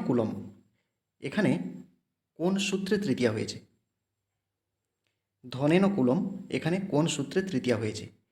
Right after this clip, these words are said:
প্রকৃত্যাদিভ্য উপসংখ্যানম, হেতৌ, সাধকতমং কারণম, আর হচ্ছে ইত্থম্ভূত লক্ষণে।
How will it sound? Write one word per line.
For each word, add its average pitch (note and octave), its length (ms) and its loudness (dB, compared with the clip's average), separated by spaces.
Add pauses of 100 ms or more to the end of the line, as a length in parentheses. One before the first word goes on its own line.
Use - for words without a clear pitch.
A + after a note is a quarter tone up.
(340)
প্রকৃত্যাদিভ্য C#3+ 760 2 (180)
উপসংখ্যানম, C#3 580 -2 (680)
হেতৌ, C3+ 240 0 (600)
সাধকতমং E3 580 2 (140)
কারণম, B2 320 4 (1300)
আর B2+ 100 -4
হচ্ছে C3 220 -6 (560)
ইত্থম্ভূত C#3+ 680 2 (500)
লক্ষণে। A#2+ 420 -2